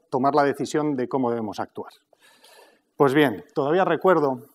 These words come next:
cuando empecé yo a trabajar con los bifosfonatos y empecé a trabajar con ellos en el año dos mil cuatro. Eh, recuerdo una reunión, eh, con el profesor Bagán en su despacho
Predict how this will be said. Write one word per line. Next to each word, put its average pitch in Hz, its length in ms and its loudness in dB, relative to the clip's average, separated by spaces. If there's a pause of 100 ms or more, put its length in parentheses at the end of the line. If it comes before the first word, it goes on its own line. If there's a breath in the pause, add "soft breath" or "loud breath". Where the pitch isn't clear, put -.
(260)
cuando 139 260 -2
empecé 131 320 -2
yo 135 140 0
a 135 40 0
trabajar 131 500 -2
con 120 180 -8
los 117 100 -6
bifosfonatos 127 880 -6
y 131 120 -4
empecé 131 240 -6
a 165 40 -2
trabajar 160 340 -6
con 156 140 -4
ellos 165 300 -2
en 147 80 -4
el 131 100 -4
año 139 160 -2
dos 127 140 -4
mil 120 180 -6
cuatro. - 380 -10 (920 loud breath)
Eh, 139 160 4
recuerdo 135 360 2
una 156 120 2
reunión, 156 440 0
eh, 123 420 -6
con 131 160 -6
el 120 80 -6
profesor 123 400 -6
Bagán 143 420 -4
en 127 300 -6
su - 140 -8
despacho 131 540 -6